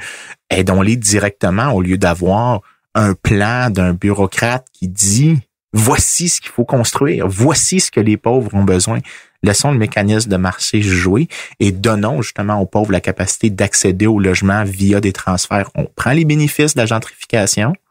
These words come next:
on prend une partie de ça pour transférer à ceux pour qui les coûts sont les plus importants. Ça, ça veut dire de pas bloquer l'usage de terrain,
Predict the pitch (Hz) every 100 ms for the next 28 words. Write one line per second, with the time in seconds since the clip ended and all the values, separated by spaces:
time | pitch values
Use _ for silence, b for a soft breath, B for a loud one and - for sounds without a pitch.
0 | b b b b - 101 92 - 131 127
1 | - - - 135 - 98 117 127 _ -
2 | 110 107 - 104 104 110 101 110 120 _
3 | - 101 - 107 98 - - - 95 92
4 | - 95 95 87 - - 95 b b b
5 | b b _ - 113 110 95 87 95 107
6 | 90 - 117 104 104 104 - 80 123 _
7 | - 92 95 92 101 104 - 85 85 87